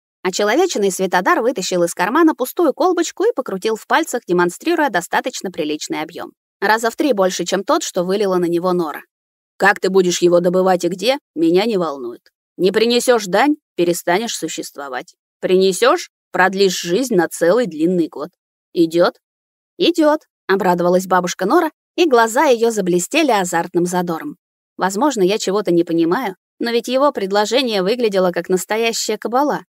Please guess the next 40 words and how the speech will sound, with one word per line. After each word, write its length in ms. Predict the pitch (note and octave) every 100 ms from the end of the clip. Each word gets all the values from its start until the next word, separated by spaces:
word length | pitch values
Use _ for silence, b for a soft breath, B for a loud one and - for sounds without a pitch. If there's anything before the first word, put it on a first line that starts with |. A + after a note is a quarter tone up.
| _ -
Чему 200 | A#3+ B3+
она 180 | B3
радуется? 520 | C#4 A3+ D3 - - - _ _ _ _ _
«Тогда 320 | F3 F#3 A3
оплатой 340 | A3 A#3 A3 F3+
твоего 300 | F#3 F#3+ F#3+
проезда 480 | F#3 F#3+ G#3+ F3+
на 120 | F3 F3
будущее 420 | F#3 F3 - F3
место 320 | F3+ F3 E3+
жительства 480 | F3+ - F3 - D#3+
станет 420 | - A3+ A3+ F3+
помощь 340 | F#3+ G#3 F#3
новой 220 | F3 E3+ E3+
хозяйке. 560 | D#3 C#3+ A2 A2 - - _ -
Ты 140 | F#3
введёшь 420 | F3+ F#3 F#3 F3
её 160 | F3+ E3+
в 80 | -
курс 300 | F#3 F3 F#3
дела, 380 | F3+ B3+ - -
пока 240 | - D#3+ E3+
будешь 280 | F#3+ F3 -
добираться 520 | E3+ F3+ A3 - F3+
до 100 | F3
приглянувшегося 840 | F3 E3+ E3+ G3 - E3+ E3+ D#3+
мира», 300 | D3+ C#3 - _ _ _ -
торжественно 580 | G#3 F#3+ F#4 - F#3 F3+
заключил 460 | F3+ F#3 F3+ F#3
Светодар, 480 | F3+ E3+ D#3+ A#3+ E4 _ _
и 100 | G4+
в 60 | C4+
землю 360 | E3+ F#3+ B3+ F3+
вонзилась 520 | E3+ F3+ F#3 F3 -
молния, 440 | F3 C#4+ C#4 C4+
прилетевшая 680 | - E3+ E3 G#3+ - - A3
с 40 |
совершенно 640 | - - D#3+ - F3 G3+ F3
чистого 420 | - D#3+ - D#3+
неба. 320 | D#3 D3 -